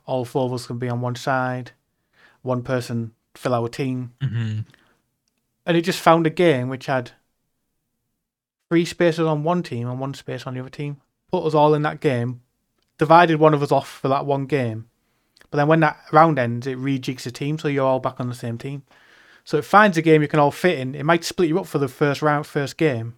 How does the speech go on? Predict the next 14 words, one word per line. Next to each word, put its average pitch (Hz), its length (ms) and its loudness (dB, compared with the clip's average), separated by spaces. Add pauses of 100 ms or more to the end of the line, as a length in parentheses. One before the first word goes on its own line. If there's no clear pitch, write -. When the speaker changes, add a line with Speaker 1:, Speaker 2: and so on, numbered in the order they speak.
(160)
Speaker 1:
but 139 220 -4
then 135 180 -4
it'll 135 340 -6
Speaker 2:
Hmm. 104 140 -14 (360)
Speaker 1:
match 143 280 0
us 139 80 -2
all 127 180 2
up 135 180 -8
on 135 100 -4
the 127 80 -4
ne-, 135 360 -8
and 135 100 -6
then 131 120 -4
you'll 123 140 -6